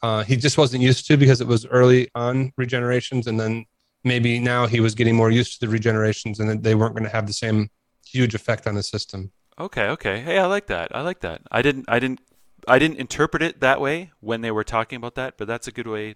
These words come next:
Speaker 2: that's a good way to put it. The, and, and as a viewer, we're kinda used to this now.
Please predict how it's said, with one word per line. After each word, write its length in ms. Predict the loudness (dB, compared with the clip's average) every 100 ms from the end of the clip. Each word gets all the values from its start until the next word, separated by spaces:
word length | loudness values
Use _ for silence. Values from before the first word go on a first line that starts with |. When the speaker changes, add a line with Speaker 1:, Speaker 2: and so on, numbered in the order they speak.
| _ -16
Speaker 2:
that's 220 | -14 -12
a 20 |
good 120 | -12
way 100 | -10
to 80 | -10
put 180 | -12 -16
it. 120 | -18 _ _ _ _ _
The, 140 | -8 -6
and, 160 | -6
and 160 | -4 0
as 200 | -2 -2
a 20 |
viewer, 380 | -4 -2 -2 -4
we're 100 | -8
kinda 220 | -10 -10
used 240 | -10 -10 -10
to 60 |
this 200 | -12 -12
now. 320 | -12 -12 -12